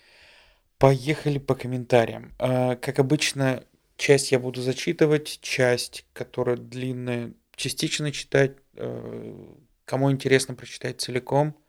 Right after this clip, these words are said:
А, особенно те вещи, которые просто комментарии, а не вопросы. И заходите в чат подкаста в Телеграме. То есть нужно найти, собственно, сам, м,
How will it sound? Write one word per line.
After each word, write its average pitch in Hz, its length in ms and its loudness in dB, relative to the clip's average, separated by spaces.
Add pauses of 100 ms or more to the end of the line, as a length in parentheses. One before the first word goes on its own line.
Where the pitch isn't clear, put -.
(1000)
А, 123 460 2
особенно 123 600 4
те 127 240 -2
вещи, 123 300 -4
которые 120 320 2
просто 127 280 -2
комментарии, 120 800 0
а 120 160 0
не 120 180 -6
вопросы. 131 760 -4 (340)
И 131 480 -20 (460)
заходите 127 760 -6 (480)
в - 60 -20
чат - 240 2
подкаста 135 480 -6
в - 60 -20
Телеграме. 120 680 -8
То - 100 -16
есть - 200 -20
нужно 120 300 -14
найти, 120 560 -12 (120)
собственно, - 400 -20
сам, - 400 -2 (840)
м, 127 420 -2